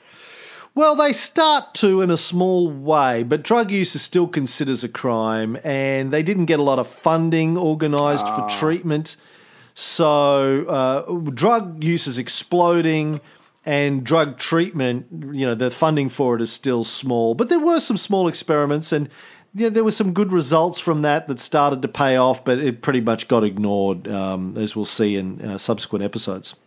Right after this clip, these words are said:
Speaker 2: Well, th-, just for a second, there was a glimmer, a glimmer of hope.
Speaker 1: Yeah, there were some people who were trying to do some intelligent, ha-, some, make some intelligent responses to, to the use of drugs,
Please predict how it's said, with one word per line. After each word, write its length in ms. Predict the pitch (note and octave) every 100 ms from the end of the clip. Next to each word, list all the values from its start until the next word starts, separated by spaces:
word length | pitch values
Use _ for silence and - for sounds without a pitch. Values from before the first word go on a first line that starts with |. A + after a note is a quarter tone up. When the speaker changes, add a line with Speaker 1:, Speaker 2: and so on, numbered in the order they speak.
| _ - -
Speaker 2:
Well, 140 | -
th-, 280 | A3+ D#3+ G3+
just 220 | E3 G3+
for 100 | -
a 60 | F#3
second, 420 | - G#3 F#3 E3
there 120 | D#3+
was 200 | D#3 D#3
a 60 | D3
glimmer, 640 | C3 D3 D3+ D3+ D3 D3 - _
a 140 | - C3
glimmer 380 | C3+ C3+ C3 B2
of 140 | A2+
hope. 340 | A2+ G2 - - _ -
Speaker 1:
Yeah, 540 | G#3+ C#4 D#4 C4 F#3+
there 160 | G3+ E4
were 80 | C#4+
some 180 | B3 G#3
people 520 | A#3 A3+ A#3 A3 G3+
who 160 | F#3 F3
were 100 | D#3+
trying 280 | - F#3
to 80 | F3
do 160 | D#3 D#3
some 440 | - C#3 B2+ - E3+
intelligent, 760 | C3+ A#2+ D#3+ D3+ C#3 C3+ B2
ha-, 360 | C3+ F3 F3 F3+
some, 440 | F#3 F3 F3+ F#3
make 180 | G3 F#3
some 120 | E3
intelligent 400 | C#3+ E3 C#3 C3
responses 600 | A#2+ - B2 A#2+ A2+ G#2
to, 340 | - A#2 G#2+ G#2+
to 580 | - - A2 G#2 G#2 A2
the 120 | A2
use 300 | G#2 A#2 A#2+
of 140 | A2
drugs, 480 | B2 F#3+ F3 E3 -